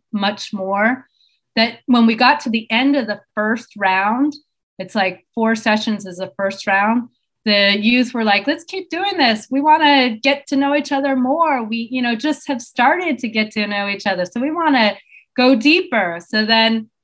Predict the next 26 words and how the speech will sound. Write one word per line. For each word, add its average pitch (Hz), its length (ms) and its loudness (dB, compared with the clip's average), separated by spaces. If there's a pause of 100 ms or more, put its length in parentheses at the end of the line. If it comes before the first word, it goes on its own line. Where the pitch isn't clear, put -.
we 233 120 -2
organized 247 560 0
another 269 460 2
round 254 560 -2
with 214 140 -10
the 226 80 -6
same 226 420 0
group 233 300 -2
and 226 140 0
then 240 140 2
another 262 420 4
round 240 320 0
after 208 340 -2
that. 226 320 0
So 214 280 -10
in 294 260 0
total, 302 580 -6 (340)
that 254 220 2
same 240 340 0
group 247 280 -2
did 220 160 -2
about 196 560 0
eight, 202 380 -14
nine, 196 180 -8
ten, 196 180 -10
eleven 262 840 4